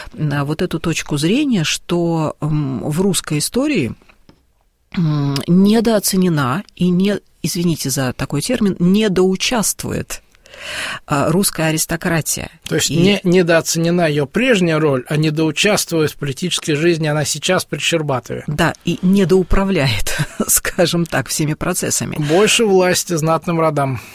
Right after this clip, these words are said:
Speaker 1: Да, и, эм, конечно, это вызывало тоже вопросы, э, эта позиция. А у него-то были представления очень серьёзные. А ведь его, м, взгляд на русскую аристократию и её роль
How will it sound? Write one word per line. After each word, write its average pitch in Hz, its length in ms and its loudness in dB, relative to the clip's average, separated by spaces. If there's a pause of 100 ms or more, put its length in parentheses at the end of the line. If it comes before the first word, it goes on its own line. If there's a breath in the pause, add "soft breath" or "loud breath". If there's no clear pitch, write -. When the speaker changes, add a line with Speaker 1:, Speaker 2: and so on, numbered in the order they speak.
(160 loud breath)
Speaker 1:
Да, 170 320 0 (160)
и, 190 360 4
эм, 147 1200 -2
конечно, 226 760 0 (160)
это 143 200 -4
вызывало 165 440 -2
тоже 170 240 0
вопросы, - 600 -4 (640 loud breath)
э, 143 320 -2
эта - 180 -4
позиция. 123 760 -4 (420 loud breath)
А 131 200 0
у 139 120 2
него-то 175 640 0
были 185 340 0
представления 190 800 -2
очень - 200 -4
серьёзные. 180 800 -2 (360 loud breath)
А 139 200 0
ведь 135 260 -4
его, 180 500 0 (100)
м, 160 260 0
взгляд 175 520 -2
на 165 140 2
русскую 160 500 -2 (220 loud breath)
аристократию 151 1300 0
и - 100 -4
её 147 360 0
роль 165 460 2